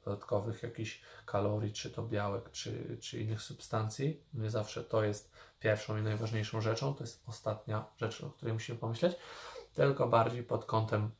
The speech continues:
jakichś brakujących, e, mikro czy makroelementów, tak? Jeżeli będą to jakieś, e, substancje, które które wykryliśmy, że brakuje w naszym organizmie, typu, powiedzmy, witamina D trzy,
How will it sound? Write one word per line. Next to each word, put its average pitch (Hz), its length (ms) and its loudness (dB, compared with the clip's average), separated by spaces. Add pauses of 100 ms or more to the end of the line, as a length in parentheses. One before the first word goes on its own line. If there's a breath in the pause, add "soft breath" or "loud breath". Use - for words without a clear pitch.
(540)
jakichś - 560 -2
brakujących, 107 1000 0
e, 107 240 0
mikro 107 360 -4
czy - 180 -4
makroelementów, 107 960 -2
tak? 117 260 0 (420 loud breath)
Jeżeli 104 260 -2
będą 104 400 2
to 107 280 2 (260 loud breath)
jakieś, 110 480 -2
e, 113 260 -2
substancje, 110 640 -2
które 107 420 2 (380 loud breath)
które 107 280 2 (340)
wykryliśmy, 113 720 -4
że 104 140 0
brakuje 107 480 2
w 107 40 0
naszym 107 280 0
organizmie, 107 460 0
typu, 135 520 -8 (360)
powiedzmy, 107 320 -4
witamina 104 500 0
D 107 140 0
trzy, - 360 0